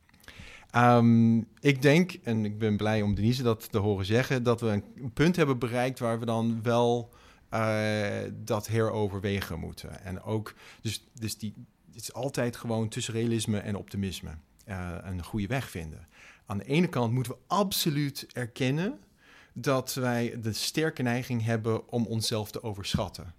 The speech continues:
En daar, daar, die autonomiekloof sluit ook bij aan. De overheid ook, heeft ook vaak, eh, de neiging om mensen te,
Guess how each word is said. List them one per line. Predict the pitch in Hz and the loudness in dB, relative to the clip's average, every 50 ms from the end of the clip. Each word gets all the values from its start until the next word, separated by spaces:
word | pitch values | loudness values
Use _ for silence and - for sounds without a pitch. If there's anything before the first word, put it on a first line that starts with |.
| _ - | _ -12
En | 101 95 | -8 -6
daar, | 98 98 95 - - - | -6 -6 -6 -10 -10 -8
daar, | 107 98 92 87 - - - - | -6 -6 -6 -8 -12 -16 -14 -12
die | 117 110 107 | -10 -8 -8
autonomiekloof | - 107 101 - 107 101 107 135 139 - - 127 120 113 110 - | -6 -6 -6 -2 0 0 0 0 0 -2 0 2 2 2 0 -2
sluit | - - - 104 101 104 | -6 -4 -2 -2 -2 -2
ook | 95 107 127 123 - | -4 -6 -6 -4 -2
bij | 120 110 | -2 -2
aan. | 101 110 107 107 104 104 - - - - - - _ - | 0 2 2 2 0 0 -4 -10 -20 -20 -20 -20 _ -12
De | 107 104 107 | -10 -10 -4
overheid | - 139 139 139 131 123 113 107 | 2 2 2 4 2 0 -2 -2
ook, | 101 123 139 139 - - - _ | -2 -2 -2 -2 -4 -8 -18 _
heeft | - 117 113 110 - 107 | -6 -4 -4 -4 -2 0
ook | 131 143 139 - - - - | -2 -2 -2 -4 -10 -14 -12
vaak, | - - 107 87 87 107 - - - - _ _ _ _ - - _ _ | -6 -4 -2 -2 -2 -4 -6 -10 -16 -20 _ _ _ _ -20 -20 _ _
eh, | - 110 107 101 101 92 | -4 -2 0 0 0 -2
de | 90 101 | -2 -2
neiging | 98 95 92 92 90 - - 104 95 | -2 0 0 -2 -2 -4 -4 -4 -2
om | 92 95 | -2 -2
mensen | 98 95 98 98 - - 98 90 90 95 92 | -2 -2 -2 -4 -4 -4 -4 -4 -6 -6 -8
te, | - - - 90 90 90 87 90 | -10 -8 -6 -6 -4 -4 -6 -8